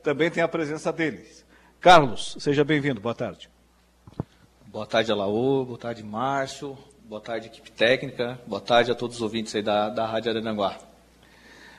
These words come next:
Speaker 1: Seja bem-vindo à nossa programação. E vamos trazer aqui todas as informações. Eu sei que tem bons números. Não vamos divulgar todos eles, pode ficar tranquilo.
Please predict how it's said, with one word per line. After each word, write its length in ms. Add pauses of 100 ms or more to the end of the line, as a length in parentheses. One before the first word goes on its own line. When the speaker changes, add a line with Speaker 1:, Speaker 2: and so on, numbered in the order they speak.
Speaker 1:
Seja 260
bem-vindo 540
à 160
nossa 360
programação. 880 (560)
E 560 (140)
vamos 360
trazer 400
aqui 180
todas 360
as 140
informações. 640
Eu 60
sei 160
que 60
tem 200
bons 580
números. 540
Não 140
vamos 260
divulgar 400
todos 320
eles, 180
pode 240
ficar 200
tranquilo. 500